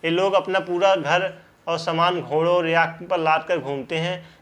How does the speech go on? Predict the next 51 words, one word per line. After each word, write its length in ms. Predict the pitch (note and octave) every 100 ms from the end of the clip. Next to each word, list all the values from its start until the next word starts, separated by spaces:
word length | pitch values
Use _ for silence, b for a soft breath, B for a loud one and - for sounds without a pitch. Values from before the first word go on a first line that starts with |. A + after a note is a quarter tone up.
| -
जब 120 | D#3+
आगे 260 | E3 E3+ G3
बढ़ना 360 | F3 D#3+ F#3+
हो 200 | F#3 F#3+
तो 140 | F#3+ F#3
ये 100 | F3
सिर्फ 280 | F#3+ E3+
ढाई 320 | D#3+ A#2 D3+ E3
घंटे 340 | D3+ D3+ F3
में 100 | E3+
अपना 220 | E3 E3+
डेरा 520 | D#3+ - C#3+ D3 D#3
समेट 360 | D#3+ D3 D#3 D#3+
कर 60 | D3+
निकल 280 | C#3 D#3
पड़ते 280 | D#3 D#3+ E3+
हैं। 300 | D#3+ F3+ E3 B B B
जहाँ 240 | D3+ D#3
ठहरना 380 | E3 D#3 D#3+ F3
हो 120 | F3
वहाँ 240 | F3 E3 E3+
कुछ 160 | D#3+ E3
ही 60 |
देर 220 | D#3+ E3
में 140 | E3 E3
अपने 220 | E3 E3
टेंट 280 | D#3+ D#3+ D#3
गाड़ 280 | D#3 D#3+ E3 - - B B D#3
लेते 240 | D#3+ F3
हैं 100 | F#3
और 80 | F3+
तैयार 380 | D#3+ D3 D3 C3+
हो 100 | C#3
जाते 280 | C#3+ C#3+
हैं 160 | D#3+ D3+
इनका 240 | C#3+ D3+
घर। 260 | B2+ B2 A#2 - B B E3
आपका 280 | F3 E3+
स्वागत 400 | E3+ E3+ D#3+ F3
है 100 | F3+
कहते 300 | F3 D#3+ D#3
हुए 180 | F3 F3+
नागमाल 420 | E3 D#3 D3+ E3
मुझे 220 | E3 D3+ D#3
बहुत 440 | D3+ D3+ - -
बड़े 200 | D3 D3+
तिकोने 440 | D#3+ D#3 D#3 D3 D#3+
टेंट 260 | D#3+ C#3+
में 140 | D#3 D#3+
ले 160 | E3
गया। 220 | D#3 E3+